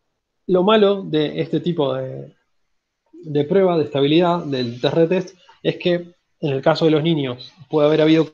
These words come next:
crecimiento y en el caso de los adultos puede haber al-, habido algún tipo de aprendizaje o algún tipo de acontecimiento de la vida que puede contaminar el puntaje de la prueba.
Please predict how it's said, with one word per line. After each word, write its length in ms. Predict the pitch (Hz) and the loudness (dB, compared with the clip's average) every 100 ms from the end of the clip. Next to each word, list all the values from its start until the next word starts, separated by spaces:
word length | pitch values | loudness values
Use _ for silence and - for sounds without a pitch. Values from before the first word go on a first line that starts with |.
| _ | _
crecimiento 720 | 156 - 180 185 190 190 202 | -4 -2 0 2 2 2 0
y 80 | 156 | 0
en 60 | |
el 100 | 135 | -2
caso 260 | 147 165 - | 0 0 0
de 60 | 165 | 0
los 180 | 160 | 0
adultos 560 | 175 180 185 185 196 - _ - _ _ | 0 0 0 0 -2 -4 _ -20 _ _
puede 180 | - 170 | 0 2
haber 140 | 170 170 | 4 2
al-, 180 | 151 156 | 0 -2
habido 300 | 156 170 170 | 0 2 2
algún 300 | 147 165 165 | 2 -2 0
tipo 180 | 165 | 0
de 60 | 160 | 0
aprendizaje 560 | 151 160 160 175 170 180 | -2 -4 -2 -2 -2 -2
o 160 | 143 | -2
algún 280 | 139 151 151 | 0 -2 -4
tipo 320 | 156 147 147 | -6 -6 -6
de 220 | 143 147 | -4 -4
acontecimiento 1300 | 151 131 139 135 135 147 151 156 160 156 156 156 151 | -4 -4 -4 -4 -6 -4 -2 0 0 0 0 0 -6
de 240 | 143 139 143 | -12 -4 -2
la 180 | 143 147 | 2 2
vida 320 | 165 165 170 | 2 2 0
que 280 | 165 156 160 - _ _ _ _ | -2 -2 -2 -8 _ _ _ _
puede 220 | - 170 170 | -2 0 0
contaminar 640 | 147 143 143 143 147 160 | -2 -2 -2 0 0 0
el 120 | 170 | 0
puntaje 340 | 156 127 139 - | -2 -2 -2 -2
de 80 | 135 | 0
la 140 | 135 | 0
prueba. 280 | 156 139 | 2 0